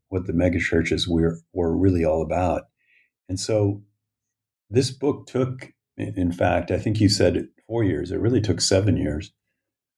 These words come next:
Um, and about halfway through that process, um, we realized that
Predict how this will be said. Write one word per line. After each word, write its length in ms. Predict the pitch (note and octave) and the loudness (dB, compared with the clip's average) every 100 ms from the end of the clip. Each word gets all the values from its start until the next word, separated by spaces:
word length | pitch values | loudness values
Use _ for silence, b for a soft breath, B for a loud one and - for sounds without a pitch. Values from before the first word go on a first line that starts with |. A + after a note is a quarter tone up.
| _ | _
Um, 540 | G2 F#2 F2+ E2+ E2+ - B B B B _ A2 | -4 0 2 2 -2 -8 B B B B _ -4
and 480 | A#2 A2+ A2 G#2+ - - _ _ _ _ G#3+ - _ _ _ _ _ | 0 2 0 -6 -12 -20 _ _ _ _ -20 -20 _ _ _ _ _
about 240 | G#2+ A#2 G#2+ | 0 2 2
halfway 560 | - C#3+ - B2 A#2+ | 0 -2 -2 0 2
through 320 | A#2 - A#2+ A#2 | 2 0 0 2
that 380 | F#2 F2+ - | 2 0 -4
process, 960 | - G2 G#2+ A#2+ - D#2 E2 - - - - | -8 -2 0 0 2 2 2 -2 -4 -8 -4
um, 640 | F#2 F2+ F2 E2+ F#2 E2 _ _ _ _ _ _ _ | 0 2 2 2 0 -6 _ _ _ _ _ _ _
we 140 | G#2+ | -4
realized 720 | A2+ C3 B2+ A#2+ A#2 G#2+ G#2 | 0 2 2 2 2 0 -2
that 320 | A2 G2+ - | 0 0 -2